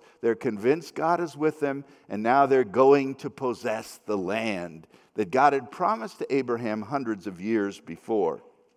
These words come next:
With wisdom and courage, these men go forth on their scouting trip. A-, and they took forty days, we're told in verse twenty-five, and they bring back some amazing fruit.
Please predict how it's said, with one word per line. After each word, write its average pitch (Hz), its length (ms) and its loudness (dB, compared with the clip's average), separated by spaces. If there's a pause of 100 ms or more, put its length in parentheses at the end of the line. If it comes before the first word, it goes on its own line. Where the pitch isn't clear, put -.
(840)
With 131 220 2
wisdom 175 380 4
and 165 120 -8
courage, 123 800 2 (500)
these 123 340 2
men 123 280 2
go 117 240 2
forth 113 400 0
on 104 160 0
their 95 160 0
scouting 87 640 -2
trip. - 420 -12 (1080)
A-, 170 160 8
and 175 240 4
they 175 120 6
took 233 240 4
forty 240 360 -2
days, 143 800 2
we're 117 140 0
told 110 380 2
in 98 300 0
verse 98 560 -4
twenty-five, 87 800 -2 (680)
and 160 160 6
they 165 100 10
bring 208 360 4
back 170 280 6
some 143 240 2
amazing 139 640 4
fruit. 147 640 4